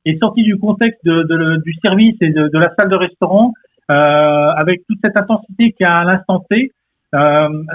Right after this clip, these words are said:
ça n'a pas du tout le même impact que quand c'est raconté, euh, après. Euh, euh,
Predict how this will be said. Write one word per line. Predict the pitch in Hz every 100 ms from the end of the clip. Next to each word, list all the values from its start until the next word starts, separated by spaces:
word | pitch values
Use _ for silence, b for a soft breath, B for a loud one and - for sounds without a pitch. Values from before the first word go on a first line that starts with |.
| -
ça | 175
n'a |
pas | 190
du | 214
tout | 220
le | 220
même | 202
impact | 196 190 220 214
que | 190
quand | 180 170
c'est | 180
raconté, | 175 175 170 180 190 185
euh, | 143 135 139
après. | 165 165 - 190 196 202
Euh, | 156 143 b b b 139
euh, | 139 139 139 139